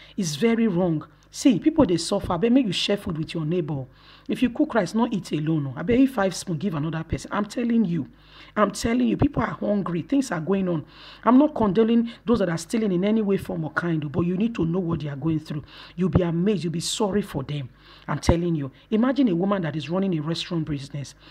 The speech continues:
and that is the only business she has. So how will she take care of her children in a time like this?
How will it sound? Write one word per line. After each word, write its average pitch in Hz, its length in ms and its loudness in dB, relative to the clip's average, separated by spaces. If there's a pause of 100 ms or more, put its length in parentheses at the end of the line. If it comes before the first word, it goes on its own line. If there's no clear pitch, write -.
(180)
and 202 100 0
that - 180 -2
is 156 120 -6
the 165 180 -8
only 220 420 2 (920)
business 185 400 -4
she 135 120 -8
has. 135 380 -8 (240)
So 185 300 4
how 262 220 -2
will 196 140 2
she 180 220 -4
take 170 220 -4
care 175 80 -6
of - 100 -10
her 135 80 -10
children 151 420 -6
in 127 120 -10
a 131 60 -12
time 147 280 -6
like 123 220 -10
this? - 280 -6